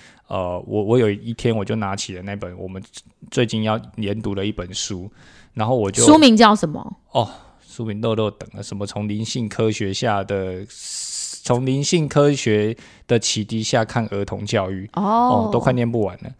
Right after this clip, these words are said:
Speaker 1: 实在是很长。但是我觉得他讲的是，就是从华德福教育的这样的理念来看这个儿童教育，他应该怎么去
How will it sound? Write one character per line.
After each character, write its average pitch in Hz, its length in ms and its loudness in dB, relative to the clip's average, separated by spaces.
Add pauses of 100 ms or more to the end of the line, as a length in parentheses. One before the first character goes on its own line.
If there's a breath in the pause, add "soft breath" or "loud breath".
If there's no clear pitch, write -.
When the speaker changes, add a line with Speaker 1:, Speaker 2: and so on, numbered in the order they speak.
(200)
Speaker 1:
实 - 100 -12
在 143 100 8
是 160 120 6
很 123 180 10
长。 98 320 -4 (240 soft breath)
但 185 160 2
是 185 220 6
我 123 120 6
觉 151 140 6
得 175 80 10
他 160 100 6
讲 127 240 4
的 104 80 2
是， 113 380 0
就 135 160 -2
是 135 80 0
从 107 160 -6
华 104 100 -2
德 101 140 0
福 104 140 -8
教 110 280 0
育 110 80 -2
的 98 160 -8
这 120 120 -6
样 110 120 -2
的 98 160 -8
理 104 220 -6
念 107 260 -4
来 92 200 -10
看 101 500 -6 (220)
这 120 120 -10
个 107 80 -8
儿 107 100 -6
童 104 140 -8
教 107 160 -4
育， 107 40 -4
他 110 180 -8
应 110 80 -6
该 110 140 -4
怎 104 120 -12
么 90 140 -16
去 101 340 -6